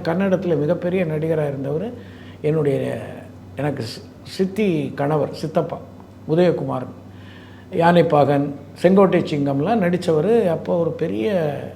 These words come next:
நடிகரா கன்னடத்துல இருந்தார். அவரு கூட நான் இங்க மெட்ராஸ்ல ஷூட்டிங் பார்த்திருக்கேன்.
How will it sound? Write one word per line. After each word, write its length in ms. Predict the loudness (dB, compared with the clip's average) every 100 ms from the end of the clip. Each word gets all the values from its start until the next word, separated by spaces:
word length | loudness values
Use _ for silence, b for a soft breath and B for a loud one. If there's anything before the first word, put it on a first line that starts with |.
| -10
நடிகரா 320 | -4 0 2
கன்னடத்துல 540 | 0 -2 -2 -2 -4 -6
இருந்தார். 300 | -4 -6 -8 -6
அவரு 480 | -2 0 2 2 2
கூட 200 | 0 0
நான் 280 | 0 -2 -4 -10 -14 -10
இங்க 240 | -8 -6
மெட்ராஸ்ல 380 | -4 -4 -4 -6 -2
ஷூட்டிங் 300 | 2 2 2 0
பார்த்திருக்கேன். 440 | -4 -6 -12 -14